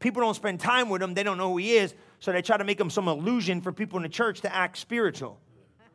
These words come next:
The most spiritual people I know are the most normal people you've ever met. You understand that? Now, I'm, I'm pushing it a little bit 'cause I want you know him a lot better than you think you do, the Holy Ghost.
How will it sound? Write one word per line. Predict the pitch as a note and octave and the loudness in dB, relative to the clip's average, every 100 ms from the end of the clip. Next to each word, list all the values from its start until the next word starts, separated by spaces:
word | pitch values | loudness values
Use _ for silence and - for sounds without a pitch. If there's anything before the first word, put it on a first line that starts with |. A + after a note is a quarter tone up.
| _ - | _ 2
The | |
most | A3+ A3+ | 4 4
spiritual | - C#4+ C#4+ B3+ | 2 0 0 -4
people | G#3 B3+ F3+ | -2 -2 2
I | A3 A3 | 6 6
know | A3 G#3 | 6 4
are | E3 | 4
the | F3+ | 0
most | F#3 E3+ | -2 2
normal | G#3+ G#3 G3 | 2 2 0
people | G#3+ E3+ | -2 -2
you've | F3 | 0
ever | F3+ | 0
met. | D#3+ D3+ A2+ - - _ _ _ _ _ _ _ _ _ _ _ - | 2 -2 -2 -10 -20 _ _ _ _ _ _ _ _ _ _ _ -2
You | |
understand | G3+ G#3 A3+ | 0 2 4
that? | B3 A#3 - - | 4 2 -14 2
Now, | G3 F#3+ | 6 6
I'm, | F#3 | 4
I'm | F#3+ G3+ - | 4 2 0
pushing | A3 C4 G#3 | 0 0 0
it | F3+ | -2
a | E3+ | 0
little | E3 | 0
bit | D3+ C#3+ | 0 -2
'cause | E3 | 2
I | |
want | G#3 F#3+ | 2 2
you | A3 | 0
know | C4+ G#3+ | 2 4
him | G3 | 4
a | |
lot | G3+ G3+ G#3+ | 4 4 4
better | G3+ | 2
than | F#3+ F#3 | 0 -4
you | |
think | D#3 C4+ F#3 | -4 -4 -2
you | |
do, | D#3+ D3 | -2 0
the | C#3 | 0
Holy | D3 C3+ | 0 -4
Ghost. | A#2 G#2+ | -8 -10